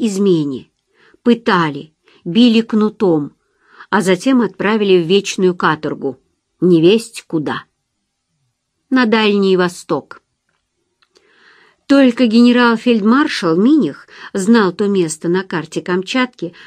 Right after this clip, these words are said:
которое он небрежно отчеркнул ногтем.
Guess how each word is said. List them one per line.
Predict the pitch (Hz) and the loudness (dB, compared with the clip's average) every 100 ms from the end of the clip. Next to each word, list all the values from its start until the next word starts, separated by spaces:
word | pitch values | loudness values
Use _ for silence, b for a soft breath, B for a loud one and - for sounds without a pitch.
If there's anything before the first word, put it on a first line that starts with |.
| B | B
которое | 233 220 208 202 | -6 -2 0 0
он | 196 254 262 | -2 0 0
небрежно | 208 175 208 214 196 190 | 0 0 0 0 0 -2
отчеркнул | 180 - 180 214 214 208 | -2 -6 -8 -4 -2 0
ногтем. | 202 180 160 - 151 151 | 0 -2 -4 -8 -10 -10